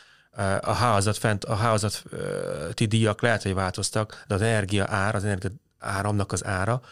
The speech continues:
az ugyanannyi a Paks, Paksban most is, mint mondjuk tavaly vagy két évvel ezelőtt. A releváns különbség pont a kiegyenlítő energia okozza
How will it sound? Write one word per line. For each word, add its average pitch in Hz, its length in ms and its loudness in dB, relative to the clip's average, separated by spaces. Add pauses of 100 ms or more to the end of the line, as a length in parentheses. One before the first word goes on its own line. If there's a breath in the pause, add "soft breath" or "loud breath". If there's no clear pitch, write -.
(220 loud breath)
az - 240 -2 (140)
ugyanannyi 90 560 0 (100)
a - 80 -20
Paks, - 420 0
Paksban 95 340 -2
most 101 240 2
is, 123 180 2
mint 104 280 0
mondjuk 101 260 0
tavaly 104 320 0
vagy 98 140 0
két - 260 -4
évvel 92 180 -2
ezelőtt. 87 400 -4 (400 loud breath)
A 98 120 0
releváns 104 460 2
különbség 113 400 2
pont 107 300 0
a 110 40 0
kiegyenlítő 92 640 -2
energia 92 600 -2
okozza 104 520 0